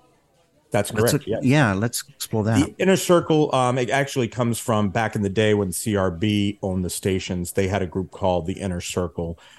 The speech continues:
Speaker 1: Um, it's just, uh, listeners, uh, it's a little niche within the niche group of listeners who, um, they can get a special newsletter. They'll know about programming on the station before we actually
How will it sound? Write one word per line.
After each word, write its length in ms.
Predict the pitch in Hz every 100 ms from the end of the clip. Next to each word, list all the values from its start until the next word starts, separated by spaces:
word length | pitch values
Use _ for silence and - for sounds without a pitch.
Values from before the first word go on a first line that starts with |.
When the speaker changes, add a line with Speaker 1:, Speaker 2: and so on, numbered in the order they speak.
| -
Speaker 1:
Um, 360 | 101 98 98 101
it's 200 | 107 -
just, 460 | 123 117 - - _ _ _ -
uh, 200 | 101 98
listeners, 760 | 101 123 123 135 123 120 113 -
uh, 80 | 117 -
it's 180 | 135 147
a 40 |
little 320 | 143 147 117 -
niche 480 | 117 135 127 - 107
within 220 | 110 120
the 60 |
niche 400 | 120 135 127 - - - -
group 280 | 135 127 113
of 260 | 101 90
listeners 580 | 113 - 104 101 98 -
who, 480 | - 104 98 98 95
um, 400 | 92 92 90 90 - - - -
they 80 | 131
can 80 |
get 120 | 123 107
a 20 |
special 340 | - 110 -
newsletter. 540 | 104 123 113 117 113 104
They'll 140 | 101
know 140 | 98
about 260 | 95 92 -
programming 600 | - 113 107 110 107 101
on 120 | 101
the 60 | 101
station 500 | - 101 101 107 95
before 240 | 92 - 98
we 120 | 98
actually 500 | 98 - 98 95